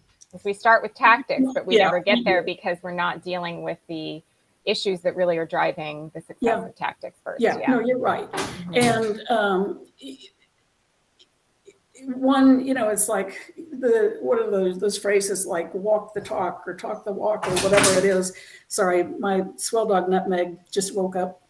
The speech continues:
Speaker 2: from
Speaker 1: <laughs>
Speaker 2: <laughs> with somebody. Um, so, uh, no, but your point's well made. And that's why the, another label that we've put on that graphic at times has been what's essential for the transformation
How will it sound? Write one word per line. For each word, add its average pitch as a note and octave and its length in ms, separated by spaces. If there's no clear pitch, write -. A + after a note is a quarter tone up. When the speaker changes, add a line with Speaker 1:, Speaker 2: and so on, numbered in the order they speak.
Speaker 2:
from F#3 460
Speaker 1:
<laughs> - 160
Speaker 2:
<laughs> - 180
with B3 120
somebody. E3+ 480
Um, G3 400
so, A3 440
uh, G3 200
no, C4 260
but C4+ 280
your C#4 160
point's C#4 280
well G#3+ 180
made. F3+ 240
And G#3 500
that's B3+ 360
why G3 580
the, F#3+ 540
another A#3+ 320
label A3 320
that F#3 180
we've F#3+ 220
put A3+ 180
on F#3+ 160
that F3 220
graphic F#3+ 440
at - 140
times F#3 360
has G3 220
been F#3 600
what's B3 260
essential G#3 400
for F#3+ 160
the F#3+ 100
transformation G3+ 1400